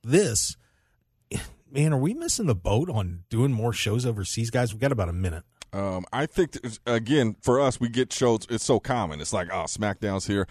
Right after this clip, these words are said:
Speaker 2: I'll see 'em next time they're in town. Uh, pay-per-view's here. I'll see it next year when they come out." Out there, it's like, it's rare, you know, so you gotta get in there and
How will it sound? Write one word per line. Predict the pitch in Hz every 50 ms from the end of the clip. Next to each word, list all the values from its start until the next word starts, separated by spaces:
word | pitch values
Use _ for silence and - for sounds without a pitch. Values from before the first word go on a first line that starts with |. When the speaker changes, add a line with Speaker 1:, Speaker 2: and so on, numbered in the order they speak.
| - - -
Speaker 2:
I'll | - 92
see | - - 107
'em | 95 90
next | 90 87 -
time | - 95 87 85
they're | 85 85 82
in | 80 78
town. | - 87 85 82 71 - - - - _ -
Uh, | - 90 87 80
pay-per-view's | - 123 110 98 104 98 101 101 101 92
here. | - 107 98 95
I'll | 90 90
see | - - 98 92
it | 87
next | 90 92 92 87 - - -
year | 90 85
when | 85 82
they | 82 80
come | - - 82 82
out." | 82 78 - - - _ -
Out | - 117 110 - -
there, | 180 156 117 110
it's | 101 95
like, | 110 101 95 87 - -
it's | - 107 - 104
rare, | 117 147 139 90 73 64 60 - _ _ _ -
you | - 95 98 95
know, | 92 92
so | - 101
you | 104 117
gotta | 123 120 101 95
get | 87 85 101 101
in | 101 98 95 92
there | 95 98 92
and | 87 85